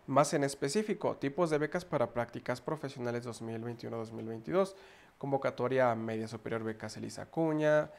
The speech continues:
becas estímulo a prácticas profesionales, eh, beca para prácticas profesionales de investigación científica,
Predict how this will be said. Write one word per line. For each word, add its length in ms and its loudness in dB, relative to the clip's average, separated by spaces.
becas 360 -2
estímulo 360 -4
a 100 -8
prácticas 540 -4
profesionales, 1080 2
eh, 160 0
beca 260 -2
para 200 2
prácticas 480 -4
profesionales 640 -4
de 60 -2
investigación 640 -6
científica, 920 2